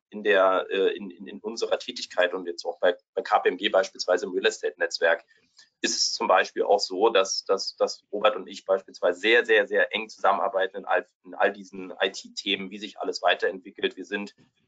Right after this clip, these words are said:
ähm, seit, seit vielen Jahren beispielsweise auf der Expo Real mit einer, mit einer German PropTech Initiative unterwegs. Heißt, wir bewegen uns auch sehr intensiv in diesen Communities und lernen dort, äh,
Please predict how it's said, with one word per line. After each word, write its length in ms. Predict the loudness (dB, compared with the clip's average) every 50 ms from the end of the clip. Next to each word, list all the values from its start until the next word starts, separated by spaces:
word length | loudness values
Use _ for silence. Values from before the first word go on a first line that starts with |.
| _ -2
ähm, 380 | 2 6 6 6 4 2 -4 -10 _
seit, 380 | 0 2 4 4 4 2 -2 _
seit 180 | -2 -2 -2 -2
vielen 280 | -4 -8 -6 -4 -2
Jahren 280 | 4 4 6 6 6 4
beispielsweise 600 | 4 2 2 0 _ -12 -4 -2 0 0 0 0
auf 100 | -2 -4
der 120 | -6 -12
Expo 260 | -10 -12 -16 -14 -10 -6
Real 300 | -2 2 4 4 4 4
mit 220 | 0 -6 -6 -2
einer, 260 | 0 2 2 2 0 _ _ _ _ _ _
mit 180 | -8 -4 -2
einer 80 | 0 2
German 240 | 4 4 4 4 2
PropTech 420 | -2 -2 -2 -2 0 -2 -2 -2
Initiative 500 | -2 -6 -4 -6 -6 -8 -10 -20 -20 -16
unterwegs. 640 | -12 -6 -4 -2 -2 0 -2 -4 -4 -8 -12 -14 _ _ _ _ -6
Heißt, 460 | 0 2 4 4 2 0 -6 -10 _ _
wir 120 | -12 -10
bewegen 360 | -10 -10 -10 -10 -10 -10 -10 -12
uns 220 | -12 -12 -10 -6
auch 220 | -2 -2 -2 -2 _ _
sehr 180 | -2 0 0 0
intensiv 460 | 0 -6 -14 -18 -20 -18 -18 -18 -16
in 80 | -16
diesen 180 | -16 -16 -18 -20
Communities 560 | -18 -16 -16 -16 -14 -14 -18 -20 -20 -20 _
und 120 | -14 -6 2
lernen 360 | 4 4 4 4 2 -2 -6
dort, 360 | -4 0 2 2 2 0 -2 _ _ _ _ _ _ _ 2
äh, 260 | 4 6 6 6